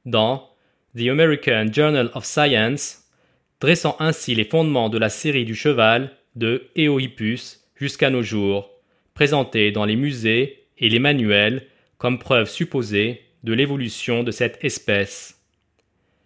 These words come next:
Les principales étapes de cette série fictive ont été Eohippus, Orohippus, Miohippus, Hipparion et l'actuel Equus. Cette série fictive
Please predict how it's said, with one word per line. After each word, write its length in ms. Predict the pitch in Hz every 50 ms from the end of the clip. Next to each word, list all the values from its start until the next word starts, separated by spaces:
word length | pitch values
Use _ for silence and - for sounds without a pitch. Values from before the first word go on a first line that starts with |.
| _ _ _ _ _ _ _ _ _ _ -
Les 80 | - 117
principales 580 | - - 185 170 - 196 170 185 175 165 156 170
étapes 500 | 170 175 - 131 113 107 - - - 143
de 120 | 131 120
cette 200 | - - 120 -
série 300 | - - 175 160 147 123
fictive 680 | - - 165 156 - - - 123 113 113 131 139 - - _ _ _ _ _ _ _ -
ont 120 | - 156 151
été 640 | 143 127 - - - 113 110 117 131 143 - _ _ _ _ _ -
Eohippus, 840 | 160 156 151 143 131 123 - - 113 107 117 135 - - - - _ _ _ _ _ -
Orohippus, 960 | - 160 143 147 156 135 120 110 - - 117 113 127 139 - - - _ _ _ _ -
Miohippus, 880 | - 143 156 165 156 139 120 113 - - 117 107 110 120 120 - - _ _ _ _ _ _ _ _ _
Hipparion 640 | - 160 - 170 143 120 120 120 117 113 117 127 120 - - _ _ _ -
et 100 | - 127
l'actuel 680 | 139 151 147 - - - 120 113 113 117 120 139 139 - _ _ _ - -
Equus. 720 | 151 - - 139 120 104 104 101 101 - - - - - _ _ _ _ _ _ _ _ _ _ _ _ _ _ _ _ _ _ _ _ _ _ _ _ _ _ _ _ _ _
Cette 260 | _ - - 147 139 -
série 300 | - - 190 180 185 175
fictive 640 | - 160 - - - - 117 110 107 107 101 101